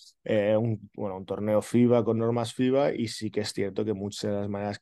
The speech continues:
mu-, muchas de las cosas que trabajamos, eh, por medios y por tipo de jugador y tal, pues eran muchas adaptadas de aquí. Sí que es cierto que al final, eh,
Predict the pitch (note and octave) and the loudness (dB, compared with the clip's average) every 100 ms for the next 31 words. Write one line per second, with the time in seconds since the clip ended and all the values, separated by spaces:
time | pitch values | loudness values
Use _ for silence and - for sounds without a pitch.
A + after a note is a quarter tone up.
0 | _ A2+ A2 A2 - A#2 A#2 A#2 G#2+ A2 | _ -4 -4 -4 -4 -4 0 0 0 -4
1 | G#2 A2 A2 G#2+ G2+ A#2 A#2 B2 C3+ D3 | -2 -4 0 -2 -2 -2 0 0 -2 -4
2 | - - - _ _ - G#2+ G2 F#2+ F#2 | -14 -20 -20 _ _ -2 0 2 0 -2
3 | F#2 F2+ G#2 A2+ - - G#2 G#2 A2 A2+ | -4 -8 -12 -16 -8 -2 -2 0 2 4
4 | A2+ A2+ A2 G#2+ G#2+ A2 A2 - G#2 G#2 | 4 2 -2 -2 -2 0 -2 -2 -4 -2
5 | G#2+ A2+ A2+ A2 G#2+ A2+ A#2 - - A2 | 0 2 2 0 -2 -6 -8 -12 -6 -4
6 | G2+ G2+ G#2 G#2+ G#2 A2+ G#2+ G2+ A2+ G#2 | -2 -2 -2 -2 0 0 -2 -2 -2 -4
7 | G2+ G2 G2+ G#2 G2+ F#2 G#2+ A#2 - - | -4 -4 -4 -4 -6 -4 -6 -6 -10 -14
8 | G2+ F2+ F#2+ - F#2 G2 F#2+ - F#2+ F#2 | -10 -8 -8 -8 -6 -4 -4 -8 -10 -6
9 | F#2+ G#2 A#2+ _ _ _ _ - F#2+ F#2 | -4 -6 -8 _ _ _ _ -10 -8 -6
10 | F#2 F2 F#2 - | -8 -10 -12 -14